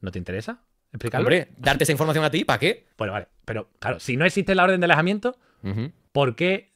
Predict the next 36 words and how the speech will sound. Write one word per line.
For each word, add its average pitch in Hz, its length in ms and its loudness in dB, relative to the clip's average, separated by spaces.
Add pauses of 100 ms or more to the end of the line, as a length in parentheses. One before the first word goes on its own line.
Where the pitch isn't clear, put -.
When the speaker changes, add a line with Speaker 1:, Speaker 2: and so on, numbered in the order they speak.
(140)
Speaker 1:
tú 185 120 2
no 185 100 -2
te 170 80 -4
puedes 160 200 -2
acercar 151 360 -4
a 147 40 0
Dallas 147 200 0
en 143 80 -6
persona 190 300 0
ni 147 120 0
él 131 80 2
a 120 80 0
ti? 82 140 -10 (300)
Speaker 2:
Yo 151 80 2
cuando 156 160 0
he - 20 2
dicho 135 120 -4
que 120 60 -6
no, 117 60 -6
que 117 140 -10
no 101 60 -6
pueda. 110 240 -4 (200)
Speaker 1:
En 104 100 -4
un 127 60 -2
montón 135 220 0
de 139 40 -2
entrevistas, 117 360 -4
por 98 100 -2
aquí 117 80 -6
estaré 120 160 -4
poniendo 120 200 -4
los 113 80 -4
clips. 78 200 -12 (380)
Speaker 2:
Que 101 200 -6
no 107 120 -2
debe. 113 240 -4